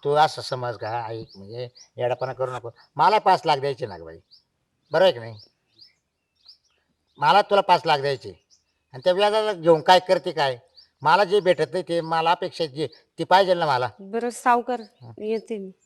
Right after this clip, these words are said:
Speaker 1: म्हणजे?
Speaker 2: येते.
Speaker 1: मी काय म्हणतो, खाली बस तू.
Speaker 2: नाही सावकार.
Speaker 1: अहो, खाली ब-, खाली
Speaker 2: ये-,
Speaker 1: तर बस.
Speaker 2: येते मी
Speaker 1: अहो, खाली
Speaker 2: सावकार.
Speaker 1: तर बस तू, ऐक ना. मी काय म्हणतो,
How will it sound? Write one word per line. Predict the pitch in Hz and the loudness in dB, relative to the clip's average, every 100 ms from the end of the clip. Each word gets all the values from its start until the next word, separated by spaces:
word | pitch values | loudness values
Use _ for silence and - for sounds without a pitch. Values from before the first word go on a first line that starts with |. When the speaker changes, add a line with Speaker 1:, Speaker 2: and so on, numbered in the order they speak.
| - | -4
Speaker 1:
म्हणजे? | 165 208 196 _ _ _ _ _ | -2 -2 -6 _ _ _ _ _
Speaker 2:
येते. | 220 208 202 196 _ _ _ | -12 -10 -12 -16 _ _ _
Speaker 1:
मी | 160 175 | -6 -4
काय | - 196 214 | 2 4 4
म्हणतो, | 185 156 165 - _ _ _ - - | 2 -2 -2 -4 _ _ _ -20 -2
खाली | 190 | 0
बस | 147 - | 0 -4
तू. | 95 _ _ | -14 _ _
Speaker 2:
नाही | 233 285 320 | -2 0 2
सावकार. | 349 339 - 440 | 2 4 4 2
Speaker 1:
अहो, | - - | -2 4
खाली | 269 262 | 6 6
ब-, | 233 - | 4 4
खाली | 269 | 6
Speaker 2:
ये-, | 320 | 6
Speaker 1:
तर | |
बस. | 277 | 4
Speaker 2:
येते | 339 392 403 | 4 2 6
मी | 403 | 8
Speaker 1:
अहो, | - | 8
खाली | 349 277 262 | 10 8 8
Speaker 2:
सावकार. | |
Speaker 1:
तर | 277 | 10
बस | 285 - | 10 8
तू, | 202 185 | 0 4
ऐक | 160 156 135 | 4 4 -2
ना. | 110 110 127 - _ _ | -8 -6 -10 -12 _ _
मी | 131 | -8
काय | 139 151 | 0 2
म्हणतो, | 143 127 | 2 -4